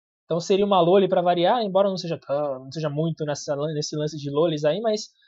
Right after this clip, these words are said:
legal que ela tem o formato, o lance das cobras, né? Se você for ver a, a animação da Starforged Legends do trailer,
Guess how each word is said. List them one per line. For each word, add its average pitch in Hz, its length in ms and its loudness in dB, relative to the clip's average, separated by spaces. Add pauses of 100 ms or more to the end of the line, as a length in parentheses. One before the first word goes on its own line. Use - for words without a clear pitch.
(120)
legal 240 200 4
que 262 60 -4
ela 269 140 2
tem 262 160 -4
o 247 80 -2
formato, 220 400 2
o 185 80 0
lance 208 200 2
das - 220 4
cobras, 175 400 4
né? 147 180 -2
Se - 140 -10
você 254 100 -4
for 254 160 -2
ver 202 160 6
a, 165 100 4
a 143 640 2
animação 175 540 -2
da 165 80 0
Starforged 160 500 -2
Legends 151 400 2
do 147 80 -4
trailer, 160 460 2